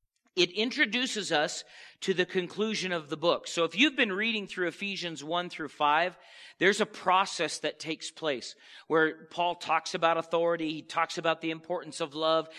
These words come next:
he talks about the importance of how we deal and how we act and what we have. There's this progression that takes place,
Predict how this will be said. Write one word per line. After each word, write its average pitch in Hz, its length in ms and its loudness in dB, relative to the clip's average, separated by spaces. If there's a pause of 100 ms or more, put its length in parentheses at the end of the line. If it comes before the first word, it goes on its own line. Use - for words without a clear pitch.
(180)
he 143 100 -6
talks 160 380 0
about 160 240 0
the 160 100 -4
importance 151 540 -6
of 151 180 0 (220)
how 170 340 6
we 165 240 0
deal 170 540 2
and 143 180 -2
how 165 260 6
we 165 220 0
act 165 420 2
and 143 200 -6
what 165 260 2
we 175 140 -4
have. 147 600 0 (400)
There's 151 160 0
this 175 180 0
progression 165 680 2
that 139 160 -4
takes 139 240 -4
place, 147 280 0